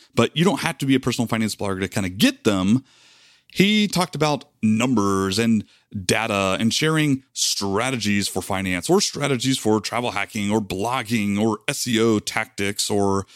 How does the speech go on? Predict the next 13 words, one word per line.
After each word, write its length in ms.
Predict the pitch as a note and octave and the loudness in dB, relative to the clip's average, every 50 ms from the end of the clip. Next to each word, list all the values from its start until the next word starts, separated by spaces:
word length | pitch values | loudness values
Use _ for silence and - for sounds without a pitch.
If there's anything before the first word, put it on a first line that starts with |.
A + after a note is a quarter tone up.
| - - - - _ _ - | -20 -20 -20 -20 _ _ 2
the, 280 | - A#2+ A#2 A2+ A2+ - | 4 4 6 6 2 0
the 100 | - B2 | 0 -4
tactical 540 | B2+ - - E3 G3 - - D3+ - - C3+ | -4 -2 -2 -2 -2 -2 -4 -8 -4 -2 0
stuff, 360 | B2+ - - C#3 A#2 G#2+ - | 0 0 0 0 -2 0 0
the 100 | - D#3 | 0 0
data 360 | D#3 A#2 F#2+ B2+ C3+ D3 D3 D#3 | 0 0 -2 -2 -2 -2 -2 -2
stuff, 360 | - - - B2 C3 - - | -2 0 2 0 0 2 4
the 80 | C3 | 6
instructional 720 | B2+ B2 B2 - - - - C3+ D#3 F3 - - G3 F#3 F3 | 6 6 4 2 -4 -4 -2 -2 -2 0 0 -2 0 0 0
stuff, 280 | - - C3+ C3 B2+ | 0 0 -2 -4 -4
the 80 | - - | -4 -8
how-to 600 | - - - C#3 D3 F3 F#3+ - - - E3 E3 | -6 -4 -2 -2 0 0 0 -2 0 0 2 2
stuff. 500 | D3+ - - - A2+ G#2+ A2 - - - | 2 0 0 0 0 0 0 -4 -8 -12